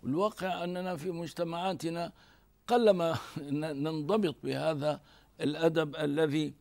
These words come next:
يوضحه لنا كتاب الله سبحانه وتعالى. أيها الإخوة،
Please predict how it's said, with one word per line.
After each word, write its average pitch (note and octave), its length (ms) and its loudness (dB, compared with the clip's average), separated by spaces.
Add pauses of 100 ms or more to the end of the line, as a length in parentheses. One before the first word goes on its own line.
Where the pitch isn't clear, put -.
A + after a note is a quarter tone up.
(360)
يوضحه D3+ 680 2
لنا D3+ 280 2
كتاب C#3+ 480 0
الله C#3 380 0 (360)
سبحانه C3 580 -4
وتعالى. B2+ 640 -6 (1300)
أيها G#3+ 260 4
الإخوة، D#3 580 0